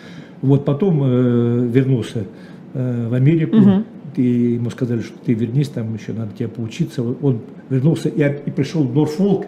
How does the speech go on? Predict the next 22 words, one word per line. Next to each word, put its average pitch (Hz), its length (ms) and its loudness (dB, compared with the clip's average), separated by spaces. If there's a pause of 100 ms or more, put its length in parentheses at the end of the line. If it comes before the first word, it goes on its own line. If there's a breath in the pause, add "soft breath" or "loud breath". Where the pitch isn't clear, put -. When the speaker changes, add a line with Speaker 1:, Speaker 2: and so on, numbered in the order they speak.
(140)
Speaker 1:
опять 143 320 -2
в - 40 -12
штаб, 120 320 -2
где 151 160 4
эти 151 140 0
совы-, 151 320 0
где 147 240 0
это 139 240 -2 (220 loud breath)
работали 147 380 2
Уокеры, 120 360 0
и 120 40 2
там 165 260 0
работал 113 360 -2
на 117 160 -2
нас. 107 240 -8 (800 loud breath)
Но 160 160 6
потом 180 360 2
тот 156 160 -2
забежал 156 460 2
из 139 120 -4
наших, 143 280 -2 (180)
э, 131 320 -4